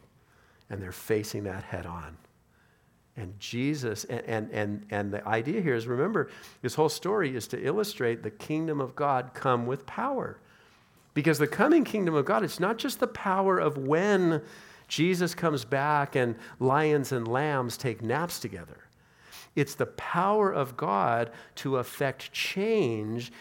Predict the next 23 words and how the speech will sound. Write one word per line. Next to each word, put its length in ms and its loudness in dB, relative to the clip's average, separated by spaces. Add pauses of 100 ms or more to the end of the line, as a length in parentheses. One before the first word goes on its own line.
(160)
in 160 4
the 100 4
lives 640 2
of 160 0
individuals 840 0
who 140 -2
are 120 4
gripped 720 0 (280)
by 340 4 (240)
the 100 4
satanic 960 0
influence 560 -2
in 80 -2
the 80 -2
world. 420 -10 (1120)
His 220 4
influence 440 6
is 140 2
not, 340 4 (720)
not 340 8
nearly 520 6
as 180 2
often 800 -2